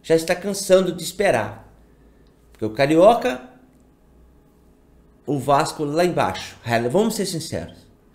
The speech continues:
Usamos como laboratório, quantas vezes eu falei, "Que beleza", mas foi tudo por água abaixo. Eu não consigo acreditar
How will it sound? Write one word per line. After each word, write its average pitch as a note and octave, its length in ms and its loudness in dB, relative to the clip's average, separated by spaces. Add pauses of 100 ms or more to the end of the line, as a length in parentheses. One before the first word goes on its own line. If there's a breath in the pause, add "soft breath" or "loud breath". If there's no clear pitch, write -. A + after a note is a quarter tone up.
(440 soft breath)
Usamos A3 560 4
como G#3+ 280 2
laboratório, F#3+ 880 2
quantas G#3+ 440 -2
vezes F#3 200 0
eu F#3 40 -4
falei, F3 260 -2
"Que G#3+ 140 -10
beleza", F3 640 2
mas G#3+ 260 0
foi G3 200 0
tudo F#3+ 260 -12
por F#3+ 160 0
água F3 160 4
abaixo. A2 480 0
Eu C#3+ 40 -2
não C#3+ 80 -6
consigo D#3+ 380 0
acreditar D#3+ 720 -2